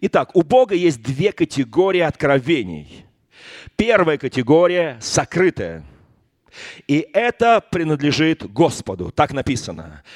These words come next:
"Ибо сокрытое принадлежит Господу". Заметьте, не тебе, не мне – а Господу.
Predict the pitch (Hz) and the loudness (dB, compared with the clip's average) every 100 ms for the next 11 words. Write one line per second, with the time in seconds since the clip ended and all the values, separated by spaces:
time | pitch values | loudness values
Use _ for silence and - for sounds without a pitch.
0 | - - 190 240 233 208 202 - 143 - | -20 -6 -2 0 2 2 2 0 -2 0
1 | 160 202 - 190 180 147 139 135 127 123 | 2 2 2 2 2 0 -6 -4 -4 -2
2 | 123 117 131 110 - 90 85 87 165 151 | -2 0 -2 -2 -8 -10 -6 -4 -2 -2
3 | - 110 196 - 160 123 113 120 110 _ | -4 -4 -4 -4 -2 -2 -2 -4 -12 _
4 | _ _ _ - 90 139 208 165 123 117 | _ _ _ -10 -2 0 0 0 -2 -4
5 | 107 _ _ _ _ _ - 98 110 87 | -10 _ _ _ _ _ -10 -4 -4 -6
6 | - 85 85 - | -14 -18 -18 -20